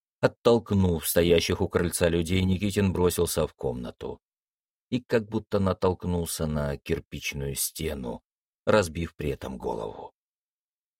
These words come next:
Ноги перестали держать разом, в голове шумело. Он увидел свою мать, Варвару Владимировну.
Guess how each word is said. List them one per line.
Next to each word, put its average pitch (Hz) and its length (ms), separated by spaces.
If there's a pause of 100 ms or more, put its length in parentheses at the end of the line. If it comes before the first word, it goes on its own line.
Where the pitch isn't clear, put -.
(120)
Ноги 95 440
перестали 90 440
держать 85 520
разом, 62 540 (280)
в 87 80
голове 82 320
шумело. 82 600 (580)
Он 120 180
увидел 104 420
свою 90 400
мать, 71 540 (580)
Варвару 78 460
Владимировну. 58 840